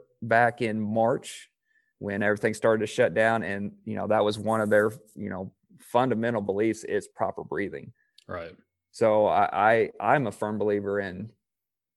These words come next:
Speaker 1: uh, that people are, y-, just because you're, you're walking and moving around does not necessarily mean you're breathing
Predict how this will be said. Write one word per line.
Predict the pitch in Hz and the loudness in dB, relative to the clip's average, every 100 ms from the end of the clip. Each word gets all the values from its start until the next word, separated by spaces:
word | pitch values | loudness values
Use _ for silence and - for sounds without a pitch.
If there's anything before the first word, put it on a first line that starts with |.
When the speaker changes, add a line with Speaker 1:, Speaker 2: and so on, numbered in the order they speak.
| 87 | -8
Speaker 1:
uh, | 85 73 71 120 - | -6 -6 -10 -14 -8
that | 98 98 | -6 -4
people | 180 170 135 | -4 2 4
are, | 117 - | 4 0
y-, | - 110 - _ _ _ _ _ | -10 -12 -12 _ _ _ _ _
just | 131 143 - | 0 0 -2
because | 139 - 143 131 | -4 2 4 4
you're, | 117 110 | 2 -4
you're | - 110 | -4 -2
walking | 104 113 127 127 104 | 0 2 2 0 -4
and | 107 | 0
moving | 117 110 | 0 0
around | 107 110 104 | -4 -4 -4
does | 104 98 | -4 -4
not | 104 107 85 | -4 -6 -6
necessarily | 95 - 104 90 | -8 -4 -4 -4
mean | 107 107 | -4 -4
you're | 104 98 | -4 -6
breathing | 101 110 107 104 | -2 -2 -2 -6